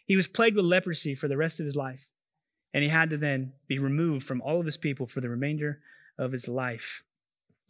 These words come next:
So this guy's got a priest title, the Most High. He's got three different king titles. He's a foreshadowing, a perfect foreshadowing of Jesus, 'cause Jesus is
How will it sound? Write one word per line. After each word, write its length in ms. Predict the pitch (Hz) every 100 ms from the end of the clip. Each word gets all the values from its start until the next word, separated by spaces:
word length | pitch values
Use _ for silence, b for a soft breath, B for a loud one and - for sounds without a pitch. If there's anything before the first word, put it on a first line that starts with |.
| -
So 100 | -
this 140 | 175 220
guy's 200 | 214 -
got 180 | 175 -
a 60 | 147
priest 360 | - 233 240 -
title, 220 | 240 226
the 80 | 160
Most 320 | 190 202 -
High. 320 | 233 233 240 B B B
He's 140 | 160
got 180 | 151 -
three 120 | 254
different 260 | 226 175 -
king 280 | 247 247
titles. 600 | 240 226 226 220 208 - B B B -
He's 180 | 202
a 80 | 175
foreshadowing, 680 | - - 254 247 - 170 165
a 60 |
perfect 680 | 131 - - 262 233 262 220
foreshadowing 840 | - 220 208 - 160 139 131 139 - _ _ _ _ _ _ -
of 380 | 165 156 147 - _ _ _ _ _ -
Jesus, 420 | 156 135 123 117
'cause 140 | - 135
Jesus 340 | 160 190 170
is 220 | 156 151